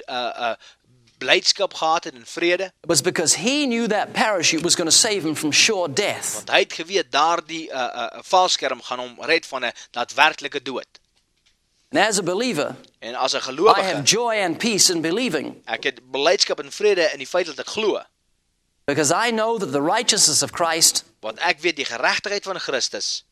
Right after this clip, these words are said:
Speaker 2: is going to deliver me from the wrath that's to come.
Speaker 1: gaan my vrymaak van die oordeel wat gaan kom.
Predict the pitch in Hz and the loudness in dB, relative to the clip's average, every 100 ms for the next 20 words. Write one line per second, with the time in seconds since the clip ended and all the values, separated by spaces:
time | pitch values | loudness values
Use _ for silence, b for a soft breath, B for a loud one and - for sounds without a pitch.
0 | _ _ _ 147 135 202 208 185 147 151 | _ _ _ 0 2 2 2 0 0 2
1 | 214 196 165 156 160 151 143 175 156 143 | 2 0 0 0 0 0 2 2 0 0
2 | - 139 139 156 107 - 135 135 131 - | -2 -2 -2 -2 -2 -4 -2 -2 -4 4
3 | 208 220 156 113 - 117 123 165 165 127 | 4 6 2 -2 -4 -10 -8 0 0 0
4 | 120 107 - 117 107 120 | -6 -6 -10 -10 -8 -10